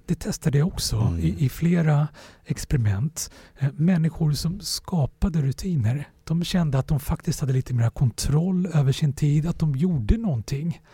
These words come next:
Speaker 1: med tiden istället för att tiden bara rann dem ur händerna.
Speaker 2: Ja.
Speaker 1: Eh, och det skapade också en större mening
Speaker 2: Mm.
Speaker 1: och välmående. Det är till och med så att nasa har det med i sina handböcker för astronauter.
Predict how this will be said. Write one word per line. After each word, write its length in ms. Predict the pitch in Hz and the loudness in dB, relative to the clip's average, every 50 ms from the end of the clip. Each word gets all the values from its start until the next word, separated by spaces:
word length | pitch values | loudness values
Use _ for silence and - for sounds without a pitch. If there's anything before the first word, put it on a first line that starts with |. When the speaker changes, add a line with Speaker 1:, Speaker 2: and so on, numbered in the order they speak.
| - - - - - - - - | -20 -20 -20 -20 -20 -20 -4 0
Speaker 1:
med 160 | 151 143 131 | 0 0 2
tiden 460 | - 151 131 117 113 104 120 135 151 | 2 2 2 2 2 2 0 0 0
istället 320 | 185 175 - - 160 131 - | 0 0 0 0 0 0 0
för 60 | 147 | 0
att 80 | 139 - | 0 0
tiden 280 | - 139 117 127 123 | 0 2 2 2 2
bara 180 | 120 123 117 117 | 4 2 2 4
rann 220 | 120 127 127 127 | 2 2 2 2
dem 140 | 120 117 110 | 2 2 2
ur 40 | 110 | 2
händerna. 520 | 107 127 208 226 214 165 135 139 156 165 - - - - - - | 2 2 2 2 2 2 0 0 -2 -4 -8 -10 -12 -12 -8 -6
Speaker 2:
Ja. 220 | 98 95 90 82 85 - - - - - - - _ _ - | -4 -4 -4 -6 -8 -14 -20 -20 -20 -20 -20 -20 _ _ -2
Speaker 1:
Eh, 160 | 123 117 120 - _ _ | -2 -2 -2 -2 _ _
och 100 | - 175 | -6 -4
det 100 | 156 175 | -4 -4
skapade 380 | - - - 196 - - 175 170 | -6 -6 -8 -8 -4 -2 -2 -2
också 260 | 196 - - - - | -2 -4 -4 -2 -2
en 60 | 156 | -2
större 360 | - - - 127 110 101 107 117 | 0 0 2 2 2 4 2 2
mening 640 | 127 120 120 107 101 95 107 131 160 156 - - _ _ | 2 0 0 0 0 -2 -2 -2 -2 -4 -6 -8 _ _
Speaker 2:
Mm. 140 | - 80 82 78 - - - _ _ _ _ - | -6 -6 -6 -6 -10 -14 -20 _ _ _ _ -4
Speaker 1:
och 160 | 135 117 117 | -2 0 2
välmående. 720 | 135 127 110 104 104 104 104 101 98 98 113 135 147 127 - | 2 2 2 0 -2 -2 -2 -2 -2 -2 -4 -4 -4 -2 0
Det 80 | 156 170 | 0 0
är 40 | |
till 280 | 170 - - 226 226 233 | 2 4 4 4 4 2
och 80 | 233 190 | 0 0
med 140 | 165 151 | 0 0
så 240 | - - 165 139 170 | 0 0 -2 0 0
att 160 | 165 135 - | -2 -2 -2
nasa 680 | - 135 139 165 196 175 123 95 104 120 - - - 220 | -2 0 2 2 2 2 2 0 -2 -4 -4 -4 -4 -2
har 200 | 156 147 147 117 | -2 0 0 0
det 100 | 135 127 | 0 0
med 320 | 123 113 95 98 120 165 | 2 0 0 0 -2 -2
i 80 | - 127 | -4 -4
sina 260 | - - 131 117 123 | -2 0 2 2 0
handböcker 760 | 117 - 175 170 147 113 101 107 110 165 - - - - 131 | 0 0 0 2 2 0 0 0 0 0 0 -2 -2 -2 -2
för 120 | - - | 0 0
astronauter. 760 | 170 139 - - - 131 135 208 220 - - - 175 170 139 | -2 -2 -2 0 0 2 2 2 0 -2 -6 -8 -8 -8 -8